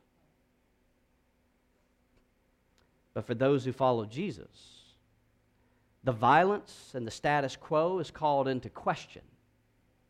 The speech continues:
Truth and critique becomes their protest.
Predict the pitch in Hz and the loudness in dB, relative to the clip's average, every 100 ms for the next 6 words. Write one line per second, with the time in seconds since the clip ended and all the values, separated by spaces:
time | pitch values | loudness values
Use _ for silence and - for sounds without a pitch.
0 | _ _ _ _ _ - - 165 208 208 | _ _ _ _ _ -14 0 2 2 0
1 | - _ _ _ _ _ _ _ - 135 | -12 _ _ _ _ _ _ _ -2 -2
2 | 123 139 - - 240 143 - - 127 - | -2 -6 -8 -8 -6 -6 -10 -14 -12 -8
3 | 131 123 107 107 - 139 - - _ | -6 -6 -6 -10 -10 -12 -12 -20 _